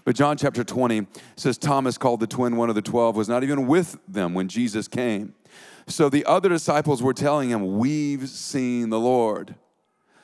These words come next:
All of these witnesses now say, "We've seen him."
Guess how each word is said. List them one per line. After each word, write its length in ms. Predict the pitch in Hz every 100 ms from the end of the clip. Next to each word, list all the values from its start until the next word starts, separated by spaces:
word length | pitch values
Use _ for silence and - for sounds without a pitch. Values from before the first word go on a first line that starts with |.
| _ _ _ _
All 300 | 226 269 269
of 100 | 262
these 220 | 254 220
witnesses 600 | 180 226 160 143 123 98
now 280 | 123 120 117
say, 200 | - 113
"We've 260 | 104 143 147
seen 260 | 196 175
him." 220 | 120 82